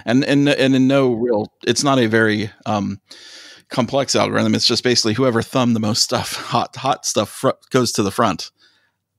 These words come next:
The new one will be more interactive with your profile. So at least that's the goal. Uh, based on your games that you,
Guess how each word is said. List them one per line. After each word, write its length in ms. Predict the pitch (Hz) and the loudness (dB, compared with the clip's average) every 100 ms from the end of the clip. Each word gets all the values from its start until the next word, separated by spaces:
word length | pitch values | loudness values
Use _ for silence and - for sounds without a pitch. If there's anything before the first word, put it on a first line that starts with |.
| - | -18
The 260 | 120 123 | -8 0
new 220 | 131 156 151 | 2 2 2
one 260 | 127 117 | 2 0
will 140 | 120 113 | 0 0
be 220 | 117 110 | -2 0
more 180 | 120 127 | 0 2
interactive 600 | 117 107 110 104 - 104 | 0 0 2 0 -2 -2
with 160 | 101 | -2
your 180 | 101 101 | -2 -4
profile. 540 | 95 92 - - - - | -2 -4 -2 -4 -6 -2
So 480 | - 104 98 98 _ _ _ _ _ - | 0 2 0 -6 _ _ _ _ _ -6
at 60 | 120 | -2
least 180 | 131 | 0
that's 180 | 110 104 | 0 0
the 100 | 101 | -2
goal. 300 | 95 - - _ - - _ - | 0 -2 -2 _ -20 -20 _ -2
Uh, 380 | 117 98 78 65 - | 0 0 -2 -4 -2
based 240 | 135 127 | 0 2
on 180 | 120 117 | 2 2
your 360 | 110 107 104 107 | 2 2 0 -2
games 280 | 139 147 143 | 0 2 2
that 80 | |
you, 280 | 113 110 98 | 0 -2 -6